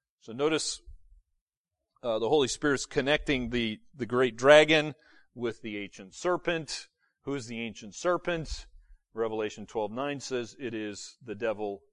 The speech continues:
and Satan. So the devil and Satan obviously being the same being. So that serpent in the garden we see in Genesis three is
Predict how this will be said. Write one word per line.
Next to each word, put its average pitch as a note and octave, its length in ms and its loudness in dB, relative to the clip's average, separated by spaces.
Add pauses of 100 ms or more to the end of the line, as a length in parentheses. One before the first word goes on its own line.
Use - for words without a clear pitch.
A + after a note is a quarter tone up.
(240)
and F#2 180 -18
Satan. G2+ 360 -8 (520)
So F2+ 120 -14
the G2 80 -12
devil B2 300 0
and G2+ 100 -12
Satan G#2 260 -6
obviously G#2+ 440 -8
being F#2 280 -12
the E2+ 80 -14
same F2+ 380 -10 (160)
being. G#2 320 -6 (1600)
So G3+ 260 8
that F3+ 240 6
serpent B3+ 640 8
in F#3+ 180 2
the E3 120 6
garden E3 680 6
we D3+ 120 0
see E3+ 340 -2
in D3 80 -4
Genesis C#3+ 680 -4
three D#3 580 6
is B2 640 -2